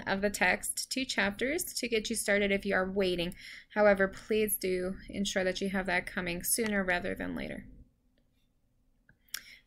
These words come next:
Then you'll see Unit one. This is a fairly short unit, um, content-wise, just to kinda get us all started.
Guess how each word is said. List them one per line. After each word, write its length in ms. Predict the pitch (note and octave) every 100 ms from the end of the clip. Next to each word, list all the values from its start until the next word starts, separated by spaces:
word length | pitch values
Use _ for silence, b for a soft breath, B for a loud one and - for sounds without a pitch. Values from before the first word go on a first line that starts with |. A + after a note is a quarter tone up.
| -
Then 140 | D4+
you'll 120 | F4
see 240 | F4+ F4 D4+
Unit 240 | D4 C4
one. 280 | B3 B3 G3+
This 180 | G3+ -
is 120 | B3 B B B -
a 80 | G#3+
fairly 340 | A3 G#3+ G#3+
short 440 | A#3 - A3+ A3
unit, 560 | A3 A3+ A3 F3+ G3+ - B B B B B -
um, 300 | F#3 F#3 G3
content-wise, 1040 | G3+ - B3+ A#3+ - - - F3+ F3+ G#3 - -
just 220 | G#3 A3
to 100 | -
kinda 300 | G3+ A3+ G#3+
get 140 | G3+ G3+
us 180 | G#3 G3+
all 140 | G3+
started. 580 | - - F#3+ F#3 G3+